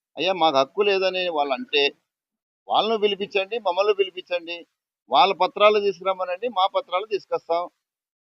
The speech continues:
ఒకవేళ నీకు ఇంట్రెస్ట్ ఉంటే అది కూడా నువ్వు చేయాల్సిన పని కాదు, అది, అది కోర్టు చేయాల్సిన పని, అది నీ పని అది కాదు కదా. ఘర్షణ జరిగితే కొట్లాడుకుంటే నువ్వు కేసు పెట్టాలా,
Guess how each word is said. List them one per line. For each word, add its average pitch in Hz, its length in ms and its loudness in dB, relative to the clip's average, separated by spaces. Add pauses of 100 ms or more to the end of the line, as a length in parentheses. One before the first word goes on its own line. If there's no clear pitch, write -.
(120)
ఒకవేళ 208 200 0
నీకు 196 200 -2
ఇంట్రెస్ట్ 196 380 -2
ఉంటే 208 240 2
అది 151 220 2
కూడా 214 240 0
నువ్వు 185 140 -8
చేయాల్సిన 208 340 2
పని 208 220 -4
కాదు, 190 180 2
అది, 143 240 -2 (200)
అది 135 100 -16
కోర్టు 208 340 -2
చేయాల్సిన 196 440 2
పని, 156 140 0
అది 123 180 -4 (340)
నీ 160 100 -4
పని 180 200 -4
అది 202 140 0
కాదు 196 220 2
కదా. 202 220 -2 (540)
ఘర్షణ 202 320 -2
జరిగితే 190 380 -2
కొట్లాడుకుంటే 180 640 -2
నువ్వు 247 220 -6
కేసు 226 140 -4
పెట్టాలా, 170 460 -4